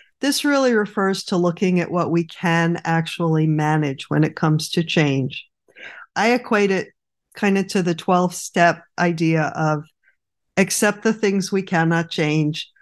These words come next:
have the courage to change the things we can, and have the wisdom to know the difference.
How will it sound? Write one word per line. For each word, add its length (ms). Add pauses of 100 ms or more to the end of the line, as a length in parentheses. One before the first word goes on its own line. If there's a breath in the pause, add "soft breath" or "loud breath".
(260 soft breath)
have 260
the 80
courage 580
to 100
change 460
the 140
things 400
we 100
can, 540 (500)
and 520 (180)
have 240
the 120
wisdom 600 (240)
to 180
know 220
the 100
difference. 640